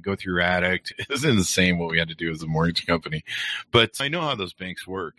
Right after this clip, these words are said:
and it's crazy sometimes. So it's cool that they can have a personal assistant where they can just get right to you, get paid in twenty-four hours. And it also says here,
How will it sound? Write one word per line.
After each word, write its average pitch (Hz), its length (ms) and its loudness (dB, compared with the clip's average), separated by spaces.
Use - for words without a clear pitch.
and 95 180 -8
it's 104 180 -4
crazy 110 440 -2
sometimes. 87 520 -2
So 110 100 6
it's - 120 0
cool 233 300 2
that 90 180 2
they 101 140 4
can 95 160 2
have 95 240 2
a 87 60 -2
personal 98 460 2
assistant 98 400 -2
where 90 140 6
they 87 80 4
can 87 160 -2
just 87 180 4
get 82 160 2
right 98 220 4
to - 120 -6
you, 95 200 2
get 107 220 2
paid 95 440 2
in 90 340 2
twenty-four 95 500 0
hours. 90 640 4
And 95 400 6
it - 120 2
also 160 340 2
says 117 260 -2
here, 101 280 6